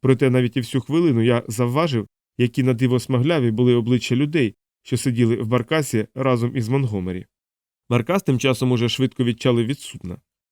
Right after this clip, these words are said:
Піді мною з'явилася смуга зеленої води. Вона швидко ширшала, і я з усіх сил позадкував, щоб не полетіти з торчака у воду. Команда баркаса, що зглумливо загукала, і я чув, як Монгомері висварив її.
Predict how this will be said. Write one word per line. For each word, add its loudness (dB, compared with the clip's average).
Піді 2
мною 2
з'явилася 2
смуга 0
зеленої 2
води. -6
Вона 2
швидко -2
ширшала, -2
і 2
я 4
з 0
усіх -2
сил -2
позадкував, -2
щоб -2
не 4
полетіти 2
з -10
торчака -2
у 2
воду. -10
Команда 2
баркаса, 0
що -2
зглумливо 2
загукала, 0
і 2
я 2
чув, 0
як -2
Монгомері 2
висварив -2
її. -6